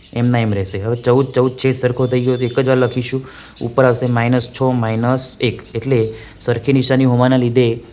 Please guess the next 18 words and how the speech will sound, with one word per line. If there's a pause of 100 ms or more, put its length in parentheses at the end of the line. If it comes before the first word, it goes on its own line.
(100)
માઇનસ
છ
માઇનસ
એક (180)
માઇનસ (120)
સાત, (260)
ચૌદ
નીચે, (880)
સાત
દુ
ચૌદ (100)
ઉડી
જશે,
એટલે
માઇનસ
એક
ભાગ્યા
બે